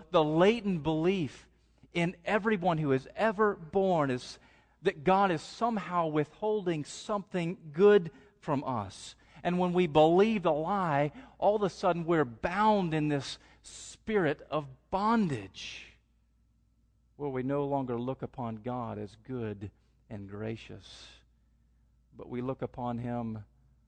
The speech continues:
like the elder brother and the younger brother, with great suspicion that there's something in the heart of God that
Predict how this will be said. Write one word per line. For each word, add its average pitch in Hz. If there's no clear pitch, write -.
like 120
the 120
elder 120
brother 107
and 110
the 107
younger 110
brother, -
with 113
great 123
suspicion -
that 123
there's 104
something 117
in 107
the 107
heart 113
of 104
God 107
that 104